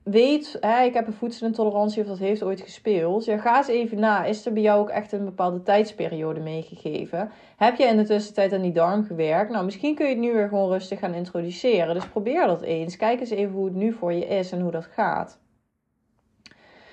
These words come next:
Nou, en zo'n, hè, hoe ziet zo'n herstel van die darmen er dan uit? Nou, dat, ehm, ehm, pak ik altijd aan op basis van een gericht plan. Dus ik werk, eh, bij klanten, zeker klanten die darmklachten hebben, zet ik ook een labonderzoek in. Dat is een ontlastingsonderzoek op basis van, ehm,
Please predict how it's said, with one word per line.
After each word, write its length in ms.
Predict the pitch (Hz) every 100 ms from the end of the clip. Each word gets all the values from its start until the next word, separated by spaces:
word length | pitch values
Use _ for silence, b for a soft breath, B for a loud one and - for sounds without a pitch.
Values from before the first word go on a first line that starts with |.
| b b b
Nou, 160 | 185 175
en 80 |
zo'n, 220 | 185 208 208
hè, 340 | - 208 240
hoe 200 | 226 240
ziet 200 | 233 226
zo'n 180 | 233 214
herstel 520 | 202 208 - 214 226
van 100 | 214
die 120 | 190
darmen 380 | 185 190 196 185
er 80 | 175
dan 260 | 165 160
uit? 480 | - 165 240 339 -
Nou, 240 | 214 175 175
dat, 360 | 180 214 - -
ehm, 560 | 175 175 180 180 180
ehm, 580 | - - 92 - 175 175 175
pak 180 | 196
ik 100 | 190
altijd 300 | 170 185 185
aan 180 | - 180
op 80 | 180
basis 360 | 165 175 185 -
van 260 | 170 170 -
een 140 | 170
gericht 420 | 175 175 175 -
plan. 420 | - 156 151 160
Dus 280 | 165 170 170 B B B
ik 220 | 180 180
werk, 360 | 180 185 190 185
eh, 300 | - 175 170
bij 140 | 180
klanten, 360 | 180 185 185 185
zeker 440 | 185 196 202 180
klanten 380 | 180 180 208 196
die 100 | 175
darmklachten 720 | 170 175 214 208 160 - 175
hebben, 260 | 170 165 170
zet 220 | 175 170
ik 140 | - -
ook 220 | 208 220
een 120 | 185
labonderzoek 640 | 175 180 190 190 185 185 180
in. 160 | 196
Dat 140 | 214 196
is 120 | 180
een 60 |
ontlastingsonderzoek 1040 | 170 175 185 214 247 220 208 214 202 226 -
op 80 | 175
basis 340 | 185 185 -
van, 320 | 175 170 180
ehm, 260 | - 180